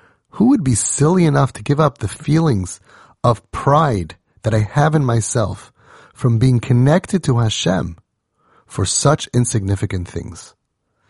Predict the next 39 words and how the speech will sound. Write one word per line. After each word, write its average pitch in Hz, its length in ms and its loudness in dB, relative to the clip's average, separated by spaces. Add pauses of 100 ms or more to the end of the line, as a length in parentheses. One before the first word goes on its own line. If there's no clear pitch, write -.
(160)
If - 160 -8
you 123 80 0
think 170 240 0
about 135 300 0
the - 80 -16
tzaddikim 107 640 -2 (260)
and 101 100 -6
the 101 80 0
gedolim, 98 640 0 (640)
they 165 140 0
also 175 560 0 (240)
can 120 120 -2
think 151 280 2
about 113 260 0
the 107 100 -4
taivas 113 520 0
and 98 100 0
the 98 60 -2
things 110 300 -2
that 92 120 -2
we 104 140 0
do 98 160 -2
wrong. 85 340 -8 (480)
But 131 140 -2
they 156 80 4
look 175 260 2
at 139 140 2
it - 180 -2
like, 104 240 -4 (280)
"What, 156 180 2
are 139 80 0
you - 20 -6
kidding 143 460 -4
me? 226 240 -2 (400)
Why 139 200 4
would 208 160 2
I 156 60 2
give 156 380 -4
up - 340 -2